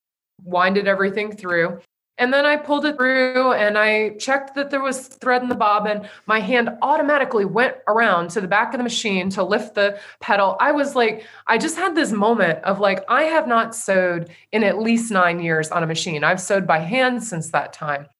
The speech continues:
But I sat down at this machine like I spent every single day there, like I do my computer.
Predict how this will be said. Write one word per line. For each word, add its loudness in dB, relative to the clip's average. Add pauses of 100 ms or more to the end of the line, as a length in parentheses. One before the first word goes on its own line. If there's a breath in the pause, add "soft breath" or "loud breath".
(300)
But 2
I 2
sat 0
down 2
at -4
this -4
machine 0
like 0
I 6
spent -2
every 0
single 0
day 2
there, -2
like 0
I 4
do 0
my 2
computer. -4